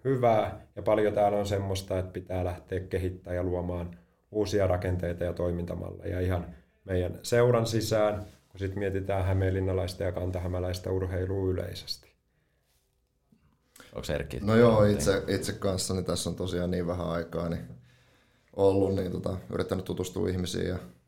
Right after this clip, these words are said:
Speaker 3: ja, ja, mut huomannut kyllä, että toimistolla ainakin niin tosi kivaa porukkaa ja, ja ahkeraa porukkaa, että, että hyvät fiilikset on kyllä siinä mielessä.
Speaker 2: Paljon sä muuten juttelet ylipäätänsä tuossa valmennuksen kanssa, että kun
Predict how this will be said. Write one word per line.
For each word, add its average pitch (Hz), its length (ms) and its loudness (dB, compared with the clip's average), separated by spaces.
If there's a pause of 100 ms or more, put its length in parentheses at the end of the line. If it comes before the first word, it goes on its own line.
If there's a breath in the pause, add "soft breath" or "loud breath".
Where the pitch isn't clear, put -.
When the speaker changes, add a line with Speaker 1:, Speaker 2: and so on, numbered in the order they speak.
(160)
Speaker 3:
ja, 87 100 -4
ja, 87 200 -2 (140)
mut - 300 -16
huomannut 95 420 -2
kyllä, 101 200 -2
että 98 140 -6
toimistolla 95 560 0
ainakin 92 380 -2
niin 90 100 -2 (920)
tosi 95 220 -4
kivaa 95 280 -2
porukkaa 92 540 -4
ja, 92 160 -4 (120)
ja 90 100 -2
ahkeraa - 360 -6
porukkaa, - 540 -8
että, - 200 -12 (800)
että - 160 -8
hyvät 87 240 -4
fiilikset 85 480 -8
on 85 100 -6
kyllä 87 140 -6
siinä 85 220 -4
mielessä. - 320 -10 (520 loud breath)
Speaker 2:
Paljon 113 180 4
sä 101 80 2
muuten 90 320 2
juttelet 76 440 0
ylipäätänsä 73 520 -2
tuossa - 160 -6
valmennuksen 71 680 -2 (440)
kanssa, 62 420 -6
että 62 160 -8
kun - 200 -6